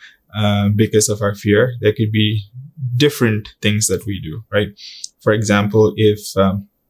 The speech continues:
your fear is you have a fear of judgment, uh, around people, then maybe when you're at church, uh, if you are constantly thinking about people are judging you, you may withdraw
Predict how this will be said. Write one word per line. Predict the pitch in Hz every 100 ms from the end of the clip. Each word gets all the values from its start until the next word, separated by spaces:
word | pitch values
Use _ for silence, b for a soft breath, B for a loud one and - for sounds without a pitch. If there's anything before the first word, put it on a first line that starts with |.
| _ _ _ _ _ _ - B B B _
your | 123 117
fear | 107 - 117 107
is | 104 -
you | 104
have | 104 104
a | 101
fear | 113 107 104
of | 101 -
judgment, | 107 101 101 113 127 160 - B B B _
uh, | 113 107 104 104 104 110 - - 107
around | 110 104 107 107 -
people, | 107 101 131 147
then | 110 104 107
maybe | 104 104 104
when | 104 104
you're | 101 101
at | 101
church, | - 107 120 - - -
uh, | 104 104
if | 110 107 -
you | 107 101
are | 101
constantly | - 107 - 107 107
thinking | 107 113
about | 110 104 101
people | 113 101 104
are | 104
judging | 104 104 107
you, | 113 127
you | 117 110 110
may | 110 110
withdraw | 107 107 104 104 101 135